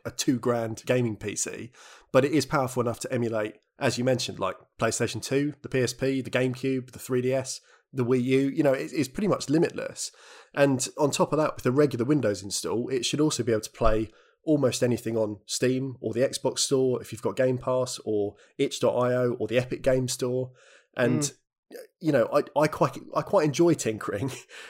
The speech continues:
Speaker 1: So,
Speaker 2: Yeah.
Speaker 1: you know, if it is a device that needs kind of a, a bit of poking to get it running its best, that suits me down to the <laughs> ground.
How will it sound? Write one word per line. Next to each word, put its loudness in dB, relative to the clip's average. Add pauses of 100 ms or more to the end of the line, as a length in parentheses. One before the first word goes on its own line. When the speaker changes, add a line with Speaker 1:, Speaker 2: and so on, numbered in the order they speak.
Speaker 1:
So, 2
Speaker 2:
Yeah. 8
Speaker 1:
you 2
know, 2
if 2
it 0
is 6
a 2
device 2
that -2
needs 2
kind -2
of -2
a, 2
a -2
bit -2
of -8
poking -2
to -6
get -2
it -4
running -2
its -10
best, 0 (380)
that 0
suits 2
me 2
down 2
to -12
the -12
<laughs> -6
ground. -4